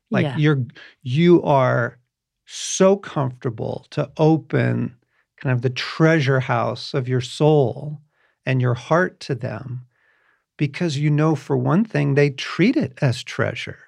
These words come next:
Speaker 1: They
Speaker 2: Right.
Speaker 1: pursue you. They
Speaker 2: Yes. Yeah, they're intentional about it. They've conveyed that you matter to them.
Speaker 1: And I, I know, I know there's always a reason, the text that comes, "I'm so sorry, I'm not feeling well today. I, you know,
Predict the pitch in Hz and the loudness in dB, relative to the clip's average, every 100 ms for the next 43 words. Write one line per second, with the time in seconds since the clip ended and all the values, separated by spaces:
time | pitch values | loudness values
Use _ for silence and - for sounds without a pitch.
0 | - 190 165 139 - - 160 127 - - | -6 -2 0 0 -4 -2 -2 -2 -6 -4
1 | 170 202 262 240 123 120 110 208 208 208 | 2 4 4 2 0 0 0 0 0 2
2 | 180 160 - - - - _ _ - 202 | 2 0 -8 -12 -12 -16 _ _ -4 0
3 | 196 175 180 202 202 - 208 208 202 202 | 0 0 -2 -2 -2 -2 0 0 2 2
4 | 196 196 185 180 175 - 180 170 175 180 | 2 2 0 -2 -4 -4 -4 0 -2 -2
5 | 208 208 196 170 147 165 190 196 - 185 | -2 0 0 0 0 0 -2 -2 -4 -2
6 | 190 185 185 185 190 - _ _ 170 180 | 0 0 0 0 -2 -6 _ _ 4 6
7 | 233 - 202 247 277 269 269 - 214 233 | 4 2 4 6 6 2 -4 -2 0 0
8 | 233 233 196 156 127 151 175 214 226 196 | 0 -2 0 -2 0 0 0 0 0 2
9 | 196 196 196 190 190 180 151 123 - 160 | 2 2 2 2 2 2 -2 -6 0 0
10 | 156 - 170 165 - 165 160 156 170 151 | 0 -2 -4 -2 -2 0 0 -2 -4 -2
11 | - 170 156 165 160 156 156 151 - 165 | 2 2 4 2 2 2 0 -2 -2 0
12 | 160 151 143 143 135 156 143 139 139 139 | 2 2 2 2 -2 -4 -2 -2 -2 -2
13 | 131 151 156 151 131 | -4 -6 -4 -2 -4